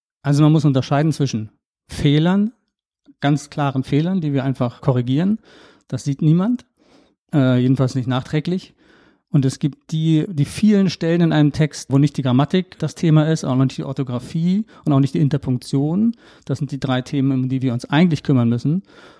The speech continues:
dann gibt es halt ganz viele andere Dinge, die uns an einem Text auffallen,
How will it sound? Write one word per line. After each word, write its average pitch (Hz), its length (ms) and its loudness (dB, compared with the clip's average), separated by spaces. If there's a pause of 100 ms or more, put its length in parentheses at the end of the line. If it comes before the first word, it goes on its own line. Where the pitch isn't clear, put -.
(200)
dann 147 120 0
gibt 156 120 -4
es 170 100 -4
halt 151 140 -4
ganz 185 240 -4
viele 165 300 -2
andere 180 240 2
Dinge, 175 460 2 (580)
die 151 160 2
uns 143 100 2
an 143 80 4
einem 131 220 0
Text - 320 -8
auffallen, 170 680 0